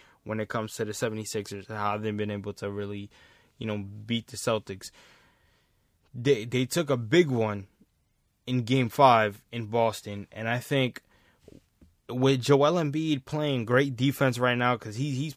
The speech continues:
his defense numbers are right, right now are crazy. He's playing crazy defense, and then he's scoring the ball too, and then James Harden's really facilitating the offense. Not only is he scoring, but he's finding guys wide open. Like, he's playing his, he's letting the game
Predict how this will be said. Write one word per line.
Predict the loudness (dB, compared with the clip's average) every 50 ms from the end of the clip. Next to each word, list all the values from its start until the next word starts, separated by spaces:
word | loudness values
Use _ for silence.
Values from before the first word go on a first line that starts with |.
| _ -4
his | -2 -2 -2
defense | -2 -4 -6 -2 0 0 0 0 -2 -6 -4 -2
numbers | -2 -2 0 -2 -4 -4 -4
are | -4
right, | -2 -2 -2 -4
right | -4 -4 -2
now | -2 -2 -2
are | -4 -6
crazy. | -6 -4 -2 -2 -2 -4 -4
He's | -6 -6 -6
playing | -4 -4 -4 -4 -4 -6 -8 -10 -10
crazy | -10 -8 -4 0 0 2 2 0 -2 -4
defense, | -4 -4 -6 -6 -6 -8 -12 -12 -12 -18 -20 -20 -20 -20 -20 -16 _
and | -4 0 0
then | 2 2
he's | 0 -2 -2 -4
scoring | -4 -2 -2 -2 0 0 -2
the | -2
ball | -4 -2 0 0 2 2 0
too, | -2 -2 -2 -2 0
and | 0 0
then | 0 -2 -4 -4
James | -2 -2 0 0 0 0
Harden's | 2 2 2 2 2 0 -2
really | -2 -2 -2 -2
facilitating | -4 -4 -8 -8 -4 -2 0 0 0 0 -2 -4 -6 -4 -6 -6 -8 -10 -14 -18 -16
the | -12 -12 -10 -8 -6 -2
offense. | 2 2 2 2 2 0 -4 -4 -6 -8 -12 -18 -20 -20 -20 -20 -20 -8 0
Not | 4 6 6 6
only | 6 4 2 0
is | 0 -2
he | -4 -8
scoring, | -8 -4 0 2 2 2 2 0
but | -2 -6
he's | -10 -12 -14
finding | -12 -6 -2 0 2 2 2 2 2
guys | 2 0 0 0 -2 0
wide | 2 4 4 4
open. | 2 0 -4 -6 -10 -18 -20 -20 _ _ _ _ _ -10
Like, | -10 -8 -6
he's | -4 -4 -4 -4
playing | -6 -6 -4 -2 -2 -2 -4 -4
his, | -4 -4 -4 -4 -4
he's | -2 -2 0 0 0
letting | -2 -2 -2 -2
the | -4
game | -4 -4 -4 -2 -2 -2 -4